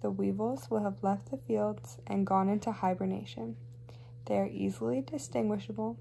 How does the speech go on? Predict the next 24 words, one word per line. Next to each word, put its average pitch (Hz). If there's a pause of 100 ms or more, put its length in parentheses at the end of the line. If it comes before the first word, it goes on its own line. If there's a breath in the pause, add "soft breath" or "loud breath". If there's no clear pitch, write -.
(120)
by 196
their 190
light 190
brown 240
color 214 (760 loud breath)
and 196
their 185
dark 185
brown 190
stripe. - (1120 loud breath)
They 208
also 208
have 233
a 202
long, 196 (100)
thin 226
snout, 190 (500)
which -
they -
use -
to -
eat 202
the -
leaves 196